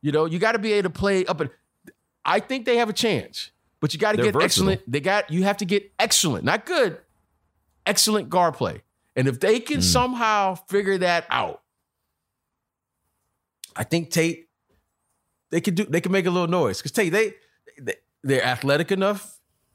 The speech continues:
Speaker 1: th-, you know, they can play up and down a little bit. They shoot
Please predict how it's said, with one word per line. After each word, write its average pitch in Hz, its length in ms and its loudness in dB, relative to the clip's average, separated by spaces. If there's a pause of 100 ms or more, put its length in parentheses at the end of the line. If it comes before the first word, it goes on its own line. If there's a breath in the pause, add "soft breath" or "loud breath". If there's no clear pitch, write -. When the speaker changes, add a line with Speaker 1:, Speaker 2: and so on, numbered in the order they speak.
(440)
Speaker 1:
th-, - 160 -8
you 117 120 0
know, 117 260 2
they 120 120 2
can 113 140 0
play 139 280 0
up 127 160 0
and 135 100 -6
down 151 220 2
a 180 40 -2
little 185 220 0
bit. 202 380 -2 (320)
They 92 100 -6
shoot 175 420 2